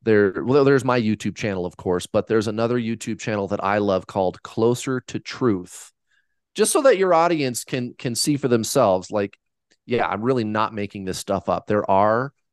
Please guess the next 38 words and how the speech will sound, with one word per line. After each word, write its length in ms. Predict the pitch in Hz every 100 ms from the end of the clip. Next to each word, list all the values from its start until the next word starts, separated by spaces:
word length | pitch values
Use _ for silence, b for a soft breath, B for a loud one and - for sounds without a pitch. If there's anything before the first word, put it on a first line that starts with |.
| _ _
scientists 1040 | - - 139 151 143 120 101 92 - - -
sitting 400 | - - 123 123
around 320 | 120 120 107 92
talking 380 | 113 110 107
about 280 | 98 92 87
this 160 | - 78
stuff. 220 | - 78
Closer 380 | - 117 113 123
to 120 | 117
Truth, 480 | - 120 110 110 - b b b b b b _ -
uh, 160 | 92 90
the 140 | - 92
host, 800 | - 127 117 113 - - - _ _
his 160 | 101 104
name 180 | 110
is 100 | 98
Robert 400 | 95 101 104 110
Lawrence 380 | 104 101 98 92
Kuhn. 440 | - 147 120 98 101 b b b b b b -
I 100 | 127
don't 100 | 196
know 100 | 202
how, 140 | 190 -
I 100 | 160
don't 100 | 196
know 60 |
how 140 | 190 196
he 80 | 165
knows 280 | 127 143
all 120 | 160 123
these 200 | 110 -
people, 460 | 117 101 85 62 -
but 120 | 104
he 200 | 160 170
knows, 580 | 135 147 156 120 101 -
he's 240 | 127 165
very 260 | 117 147 151
connected 800 | - 120 117 - - 85 95